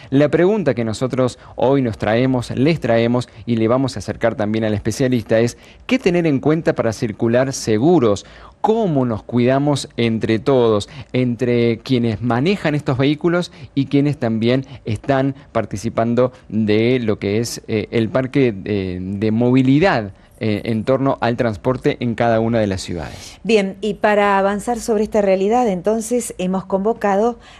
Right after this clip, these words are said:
Speaker 2: a Guillermo Pacharoni. Él es abogado, diplomado en seguridad de tránsito y accidentología vial. Guillermo, ¿cómo estás? Muy buenos días,
Speaker 1: Buen
Speaker 2: bienvenido
Speaker 1: día,
Speaker 2: al
Speaker 1: Guillermo.
Speaker 2: programa.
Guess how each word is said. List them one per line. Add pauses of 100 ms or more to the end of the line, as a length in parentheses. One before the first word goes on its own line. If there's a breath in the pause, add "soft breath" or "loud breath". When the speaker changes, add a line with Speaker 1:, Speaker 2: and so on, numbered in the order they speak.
Speaker 2:
a
Guillermo
Pacharoni.
Él
es
abogado, (280 loud breath)
diplomado
en
seguridad
de
tránsito
y
accidentología (140)
vial. (500 loud breath)
Guillermo,
¿cómo
estás?
Muy
buenos
días,
Speaker 1:
Buen
Speaker 2:
bienvenido
Speaker 1:
día,
Speaker 2:
al
Speaker 1:
Guillermo. (100)
Speaker 2:
programa.